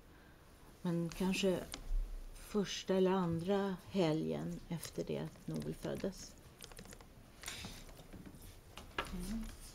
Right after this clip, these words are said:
Speaker 2: Ehm, <clears throat> du var ju med när vi gick igenom en hel del journalanteckningar. Och där s-, har vården i alla fall noterat att, eh, S-, Siri var rädd för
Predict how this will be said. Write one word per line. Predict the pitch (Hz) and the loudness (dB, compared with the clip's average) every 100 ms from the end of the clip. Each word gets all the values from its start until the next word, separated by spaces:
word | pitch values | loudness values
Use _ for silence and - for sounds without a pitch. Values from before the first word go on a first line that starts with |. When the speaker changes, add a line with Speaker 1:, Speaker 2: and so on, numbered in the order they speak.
| - - - - - - - - - - - - - - - - - - - - - - - - - - - - | -14 -14 -14 -14 -14 -10 -10 -10 -12 -12 -12 -8 -6 -6 -10 -10 -8 -8 -8 -10 -12 -10 -8 -6 -4 -2 -2 0
Speaker 2:
Ehm, | 185 180 175 - - - - - | 2 2 0 -4 -6 -10 -10 10
<clears throat> | 247 240 220 | 12 12 12
du | 226 | 12
var | 226 | 12
ju | 233 | 12
med | 226 | 12
när | 208 | 12
vi | 190 | 10
gick | - 208 | 10 10
igenom | 190 185 185 | 8 8 6
en | 185 | 6
hel | 185 180 | 6 4
del | 185 180 | 6 4
journalanteckningar. | - 208 208 196 - 247 - 202 180 - 202 - - - - - | 6 8 10 8 6 4 4 4 6 4 4 0 -4 -6 -2 2
Och | 190 190 - | 4 4 4
där | - 196 | 6 8
s-, | - - - | 6 0 0
har | 170 214 185 180 | 8 10 12 8
vården | 196 226 233 160 165 | 6 10 10 10 8
i | |
alla | 165 180 | 4 4
fall | 190 175 | 4 4
noterat | 180 - 175 165 170 | 4 4 4 4 2
att, | 180 - - - - - - - - | -2 -4 -10 -12 -8 -8 -6 -6 0
eh, | 185 185 185 | 2 4 4
S-, | 180 185 - - - - - | 4 4 0 -2 -6 -10 -4
Siri | - - 220 190 | 4 10 10 10
var | 196 196 | 10 10
rädd | 180 254 185 160 165 | 10 8 6 2 -2
för | - - 170 165 165 170 | -4 0 2 2 0 -2